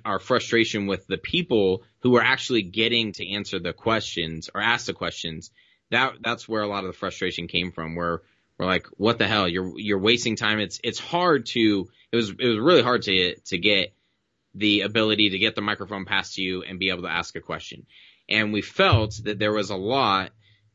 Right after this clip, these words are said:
uh, uh, a lot of people who felt the same way that we did, and a lot of people that knew what the goal was going there to, to get some questions answered. And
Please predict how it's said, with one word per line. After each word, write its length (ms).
uh, 440
uh, 160
a 40
lot 200
of 100
people 340
who 160
felt 220
the 80
same 240
way 160
that 160
we 180
did, 340
and 120
a 20
lot 160
of 60
people 220
that 140
knew 360
what 180
the 100
goal 320
was 360
going 360
there 220
to, 320
to 140
get 240
some 160
questions 420
answered. 460
And 380